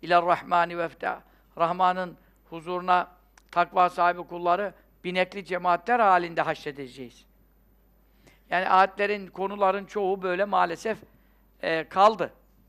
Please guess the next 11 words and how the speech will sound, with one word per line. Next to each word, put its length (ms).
Sohbette 580
haftada 440
bir 120
olduğundan 540
oluyor. 400
Yani 200
haft-, 300
bir 100
daha 140
sene 280
inşallah 580